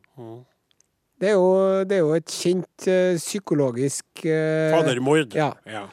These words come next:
Speaker 1: Du kan gjøre det i overført betydning hvis du går i terapi, for eksempel.
Speaker 2: Ja.
Speaker 1: Så kan du der ta livet av din far i den der my-, mye mer, eh, min-, ja, mindre blodige og mer, eh, fengselsfrie, eh, varianten, da.
Speaker 2: Ja.
Speaker 1: Ja.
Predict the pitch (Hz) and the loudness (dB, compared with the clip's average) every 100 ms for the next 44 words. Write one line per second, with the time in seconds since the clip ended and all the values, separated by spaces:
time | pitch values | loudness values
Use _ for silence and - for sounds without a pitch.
0 | - - 165 190 208 233 165 143 185 240 | -20 -4 0 4 4 4 4 2 4 4
1 | 156 123 147 147 208 214 175 131 160 - | 2 2 0 2 0 2 0 0 -4 0
2 | 185 175 170 165 196 143 120 - 139 202 | 4 4 2 2 2 2 -2 -4 -4 0
3 | 247 180 165 165 190 214 175 - 175 233 | 2 2 2 0 0 0 0 0 2 4
4 | 175 185 147 175 196 185 220 240 226 151 | 2 0 2 4 2 2 0 2 2 2
5 | 135 175 180 185 - 170 151 147 190 185 | 2 2 2 2 4 4 4 2 0 0
6 | 180 170 165 156 - 156 165 165 156 160 | 0 2 0 -2 -6 -2 0 0 0 0
7 | 190 202 143 156 165 151 - - - 156 | 0 -2 -2 0 0 -2 -10 -20 -6 -2
8 | 175 190 175 165 165 202 151 170 175 226 | 2 4 2 2 0 0 2 2 6 6
9 | 170 135 165 214 196 170 160 170 180 175 | 6 2 2 2 0 0 0 0 0 -2
10 | - - - - 156 180 156 113 127 117 | -4 -18 -18 -6 -2 0 0 -2 -6 -6
11 | - 139 127 127 156 180 170 175 185 190 | -8 -6 -4 0 2 2 -2 -2 2 2
12 | 127 98 127 139 180 165 127 _ - | 2 -2 -4 -2 0 -2 -4 _ -8